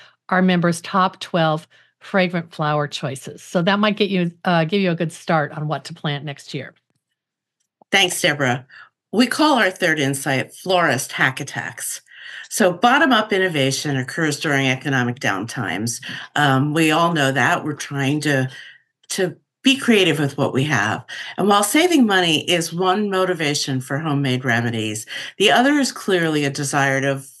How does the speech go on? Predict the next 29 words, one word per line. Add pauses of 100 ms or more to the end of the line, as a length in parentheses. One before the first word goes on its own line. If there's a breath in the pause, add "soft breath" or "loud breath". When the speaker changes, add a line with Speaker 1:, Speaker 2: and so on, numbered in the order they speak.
Speaker 2:
avoid
using
single-use
plastics
and
packaging (480 loud breath)
and
to
eliminate
chemical
and
petroleum-based
floral
items
in
the
studio. (120)
So
this
momentum
began
with
the
groundswell
of
hashtag
foam
free
sentiments